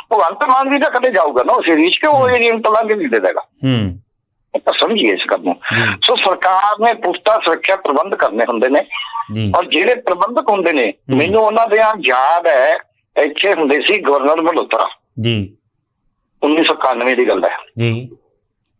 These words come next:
Speaker 1: ਚੋਣਾਂ ਹੋਣੀਆਂ ਸੀ ਪੰਜਾਬ ਦੀਆਂ ਅਸੈਂਬਲੀ ਦੀਆਂ। ਹੁਣ ਤਾਂ ਧਮਕੀ ਕੀ ਹੈ, ਬਹੁਤ ਵੱਡੀਆਂ ਵੱਡੀਆਂ ਧਮਕੀਆਂ ਸੀ।
Speaker 2: ਹੂੰ।
Speaker 1: ਉਹਨਾਂ ਨੇ ਸ਼ਾਮ ਨੂੰ ਛੇ ਵਜੇ ਪ੍ਰਾਦੇਸ਼ਿਕ ਸਮਾਚਾਰ 'ਚ ਕਿਹਾ,
Speaker 2: ਹੂੰ।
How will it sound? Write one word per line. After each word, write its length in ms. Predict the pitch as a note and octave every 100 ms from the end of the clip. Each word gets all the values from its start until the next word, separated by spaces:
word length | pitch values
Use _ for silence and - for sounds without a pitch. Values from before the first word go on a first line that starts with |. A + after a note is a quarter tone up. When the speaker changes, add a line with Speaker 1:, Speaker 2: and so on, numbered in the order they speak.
| _ _ _
Speaker 1:
ਚੋਣਾਂ 320 | D3+ D#3 E3+
ਹੋਣੀਆਂ 380 | E3+ D#3 C#3+ C#3+
ਸੀ 120 | D3+ D#3+ - _ _ -
ਪੰਜਾਬ 400 | B2+ B2 A2+ G#2
ਦੀਆਂ 180 | A#2+ A#2+
ਅਸੈਂਬਲੀ 420 | C3 G#2+ G2 G2
ਦੀਆਂ। 180 | F#2 E2+ - _ _ _ _ _ _ _ _ _
ਹੁਣ 140 | C3 D3
ਤਾਂ 120 | E3
ਧਮਕੀ 420 | D#3+ E3+ C3 D3
ਕੀ 200 | C3 D3
ਹੈ, 40 | F#3
ਬਹੁਤ 220 | - G#3
ਵੱਡੀਆਂ 280 | A#2+ A2+ C3+
ਵੱਡੀਆਂ 240 | A#2+ B2
ਧਮਕੀਆਂ 420 | A#2 B2 - - -
ਸੀ। 220 | - - _ _ A#2+
Speaker 2:
ਹੂੰ। 220 | G#2+ F#2 - _ _ _ _ _ _ E3
Speaker 1:
ਉਹਨਾਂ 220 | G#3 A#3+
ਨੇ 160 | A3 A3
ਸ਼ਾਮ 400 | - C#3 D3+ E3+
ਨੂੰ 140 | G#3
ਛੇ 280 | F#3+ C3+ D3
ਵਜੇ 240 | E3 E3 F#3+
ਪ੍ਰਾਦੇਸ਼ਿਕ 720 | - D3+ D3 F#3 F#3 - D#3
ਸਮਾਚਾਰ 360 | D#3 D3 D3
'ਚ 100 | B2+
ਕਿਹਾ, 440 | C3+ B2 C3 F#3+ - _ _ _
Speaker 2:
ਹੂੰ। 260 | A#2+ G#2